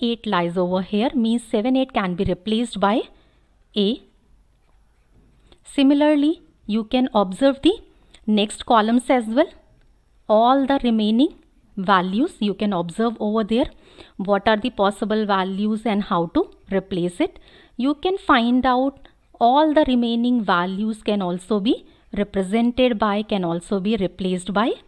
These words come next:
A. So this is how you can observe that how reason growing algorithm works. So first is the original image which have been shown over here,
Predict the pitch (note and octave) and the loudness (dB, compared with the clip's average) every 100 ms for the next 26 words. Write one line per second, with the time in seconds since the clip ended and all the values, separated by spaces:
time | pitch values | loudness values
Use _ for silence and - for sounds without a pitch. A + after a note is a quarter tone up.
0 | _ _ _ - _ A3+ F#3+ - _ _ | _ _ _ -20 _ -2 -2 -8 _ _
1 | - G#4 F#4 F4 - G4+ - D4+ C#4 C#4 | -6 -2 0 0 0 -2 -2 -2 0 2
2 | C4+ C4 C4 C#4 C4+ G3+ F#3 - - D4 | 0 -2 0 -2 0 0 -2 -4 0 0
3 | C4+ A3+ G#3+ A#3 - - _ - - D#4 | 0 -2 -2 -2 -8 -20 _ -16 2 4
4 | D4+ F4 A3 G3 A3+ A#3+ C#4+ A3+ F#3+ G#3 | 4 2 -2 -2 0 4 4 2 -2 -2
5 | - G3 F#3 E3+ F3+ - F#4+ - - _ | -2 -2 0 0 0 0 -2 -4 -20 _
6 | _ - F#3+ E3 - - - - - - | _ 0 2 2 -2 -18 -20 -20 -20 -6
7 | - B3 - C4 A4 - - D4 - F4+ | -2 -2 2 4 4 2 -2 0 2 0
8 | F#4 G3 F3+ - G3+ G3 G#3+ B3 - - | 0 -2 -2 -2 -4 -2 -2 -2 -4 -12
9 | _ F#3 G3 - G#3+ E3+ F#3 G3+ - F#3+ | _ -6 -6 -2 0 0 -2 -2 -2 -2
10 | F3+ F3 F#3 G3 A3 | -2 -2 -2 0 0